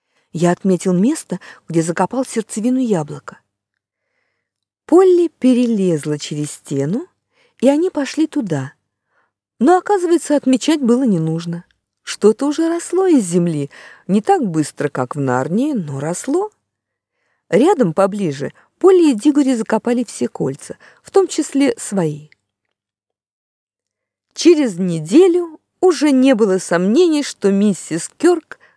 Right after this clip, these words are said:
выздоравливает. Еще через две она вышла в сад, а через месяц все в доме изменилось. Занавески раздвинули, окна открыли настежь, тетя Летти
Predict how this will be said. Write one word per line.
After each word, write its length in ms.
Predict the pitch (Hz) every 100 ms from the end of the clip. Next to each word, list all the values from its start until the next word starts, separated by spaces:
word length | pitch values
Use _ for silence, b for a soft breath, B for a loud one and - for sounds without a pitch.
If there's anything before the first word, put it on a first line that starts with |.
| b
выздоравливает. 1080 | 185 240 170 156 143 139 143 151 147 - _ _ _ _ _ _ _
Еще 360 | 202 311 381 370
через 340 | - 208 196
две 260 | 151 180 175
она 180 | 233
вышла 260 | 349 - 277
в 60 | -
сад, 360 | - 175 160 _ _ _ _ _ _ _ -
а 100 | 147
через 400 | - 139 139 135
месяц 720 | 147 262 339 - 165 _ _ _ _ _ _ _
все 400 | - - 381 381
в 100 | 254
доме 460 | 160 233 247 220 -
изменилось. 960 | 185 147 160 160 156 156 135 147 _ _ _ _ _ _ -
Занавески 680 | 165 247 359 381 339 - 214
раздвинули, 1080 | 185 170 156 135 165 214 370 302 294 269 - _ _ _ _ -
окна 420 | 392 - 202 202
открыли 460 | 208 - 220 269
настежь, 840 | 302 339 392 370 - - 330 - - b b b -
тетя 380 | 220 220 185
Летти 640 | 185 208 370 - - 330